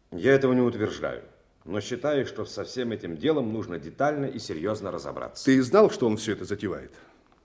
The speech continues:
Speaker 1: Знал.
Speaker 2: И мне не сказал?
Speaker 1: Это ничего бы не изменило. Бобцов уже начал выпускать детали для новых домов.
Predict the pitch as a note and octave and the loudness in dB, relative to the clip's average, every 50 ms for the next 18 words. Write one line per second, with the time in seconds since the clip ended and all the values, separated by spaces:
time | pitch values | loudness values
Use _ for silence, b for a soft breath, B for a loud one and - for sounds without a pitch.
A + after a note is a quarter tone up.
0 | _ - - - D2 D2+ C#2 C2+ C2 - - - C3 B2+ G2+ G#2+ A2 D3 F3 G3 | _ -18 -16 -12 -8 -8 -8 -8 -10 -12 -6 -2 -2 -2 0 2 6 8 10 10
1 | F3+ C#3+ C#3 E3 - - - E3 D3+ - - - - - - _ _ _ _ _ | 10 10 8 8 6 6 4 4 2 2 0 -6 -10 -14 -20 _ _ _ _ _
2 | _ _ _ _ _ _ _ _ _ _ _ _ _ - - F2+ E2 F#2 F2+ - | _ _ _ _ _ _ _ _ _ _ _ _ _ -16 -12 -10 -10 -10 -4 -2
3 | B2 A#2+ B2 B2+ B2+ B2+ B2+ - - B2 A2+ B2 D3 D3 C3+ G#2 D#2 C2 - - | 0 2 2 2 2 0 -2 -4 -8 -6 -4 -4 -4 -2 -4 -6 -6 -10 -14 -18
4 | - _ _ _ _ _ _ _ _ _ - - G#2+ - - E3+ E3 - C#3+ C#3 | -20 _ _ _ _ _ _ _ _ _ -6 -4 -4 -2 0 -2 0 0 0 0
5 | C3+ D3 C#3+ A#2+ G#2+ - G#2+ F2+ F2+ - G2 - - - F#2 E2 E2+ F2+ - D#2+ | 0 2 0 0 -2 -4 -6 -8 -8 -8 -10 -10 -8 -6 -6 -6 -6 -6 -6 -6
6 | D2+ D2+ D#2 D#2 D#2 D#2 D#2 D2 C#2 C#2+ C#2+ D2 C#2+ C2+ C2+ | -6 -6 -8 -8 -8 -8 -8 -8 -10 -10 -10 -10 -10 -10 -12